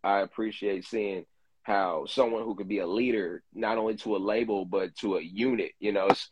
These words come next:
it's one thing to have a, a label, but it's another thing to be, like, team captain of that team and,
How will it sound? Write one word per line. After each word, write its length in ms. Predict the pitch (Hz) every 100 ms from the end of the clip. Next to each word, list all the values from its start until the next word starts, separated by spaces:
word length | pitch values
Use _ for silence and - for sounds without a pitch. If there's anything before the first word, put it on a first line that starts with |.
| _ _ _
it's 160 | 135
one 220 | 120 156 151
thing 200 | 135 123
to 80 |
have 180 | 120 113
a, 80 | 101 -
a 80 | 98
label, 420 | 101 117 101 95
but 120 | 104
it's 80 | 104
another 340 | 104 110 110 104
thing 260 | 110 104
to 80 | 95
be, 260 | 90 107 101
like, 240 | 92 87
team 260 | - 123 107
captain 440 | - 113 107 98 95
of 140 | 90
that 240 | 107 92 -
team 300 | 113 104 92
and, 120 | 87